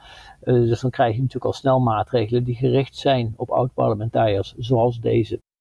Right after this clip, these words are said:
Er is ook een assistent, eh, natuurlijk, die een belangrijke rol speelt, die Francesco Giorgi, eh, de partner van die Eva Kaili.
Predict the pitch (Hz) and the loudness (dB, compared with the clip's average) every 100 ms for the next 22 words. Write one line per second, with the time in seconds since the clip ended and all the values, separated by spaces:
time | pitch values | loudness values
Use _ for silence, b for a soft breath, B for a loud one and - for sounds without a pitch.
0 | _ _ _ - 117 117 117 120 117 131 | _ _ _ -2 0 2 0 0 0 0
1 | - 139 147 - - 123 117 117 120 120 | 0 0 -2 -6 -2 0 2 2 2 0
2 | - 127 117 - 117 120 120 120 113 110 | 0 0 0 -2 0 2 2 2 2 -2
3 | 104 107 104 - 113 - - 117 - 117 | -2 -2 -2 -4 -6 -6 -8 -6 -4 -6
4 | - - - - - 131 110 107 107 - | -4 -4 -6 -4 0 2 2 0 -6 -8
5 | - 117 110 110 - 117 113 117 120 117 | -8 -4 -4 -4 -2 0 0 -4 -4 -4
6 | - 113 - - 151 113 104 | -2 -2 -2 0 2 2 -2